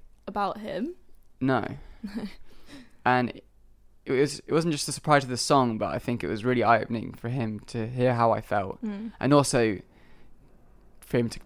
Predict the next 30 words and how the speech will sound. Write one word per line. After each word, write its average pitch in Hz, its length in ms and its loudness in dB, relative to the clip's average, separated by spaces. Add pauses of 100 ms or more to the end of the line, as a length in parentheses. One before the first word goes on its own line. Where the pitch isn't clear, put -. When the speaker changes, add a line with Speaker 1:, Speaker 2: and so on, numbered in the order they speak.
(140)
Speaker 2:
be 117 100 0
like, 104 220 2 (200)
"Oh, 117 220 4
is 101 160 -4
it 85 100 -4
that 101 100 2
obvious?" 104 460 -2
kind - 180 -10
of 85 80 -12
thing. - 260 -14 (840)
Um, 90 360 -6 (1080)
and 113 500 0 (380)
w-, 80 280 -6 (240)
that - 240 4
started 110 320 2
a - 20 -8
conversation 160 500 4
between 156 240 0
us, 147 280 2
and 120 120 -2
we, 120 120 0
we - 120 -6
got 101 140 4
a 117 60 4
lot 104 140 2 (160)
closer 120 380 -2
from 120 200 -2
it. 120 160 -2 (520)
It, - 140 -14 (140)
um, 113 440 0